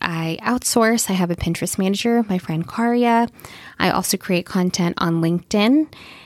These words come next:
um, as well as continuing to create content for my blog and produce new podcast episodes here. And so I have a full statement of work, you guys. I create a lot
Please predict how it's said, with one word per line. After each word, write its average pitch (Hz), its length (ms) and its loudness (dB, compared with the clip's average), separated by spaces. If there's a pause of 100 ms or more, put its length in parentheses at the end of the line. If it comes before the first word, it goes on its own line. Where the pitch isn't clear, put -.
(160)
um, 170 340 2
as 185 260 0
well 175 540 2
as 175 240 -2
continuing 170 580 2
to 170 140 -2
create 156 300 -2
content 220 600 0
for 190 460 0
my 277 160 4
blog 170 400 0 (180)
and 170 240 0
produce 175 600 0 (120)
new 180 200 2
podcast 190 560 -2
episodes - 640 -4 (200)
here. - 440 2 (560)
And 196 180 2
so 196 340 2
I 196 300 0
have 202 540 -2
a 196 340 -2
full 208 920 0
statement 220 500 2
of 208 160 2
work, 208 200 0
you 214 80 2
guys. 175 360 0
I 185 420 0
create 185 500 -2
a 185 120 2
lot 185 400 0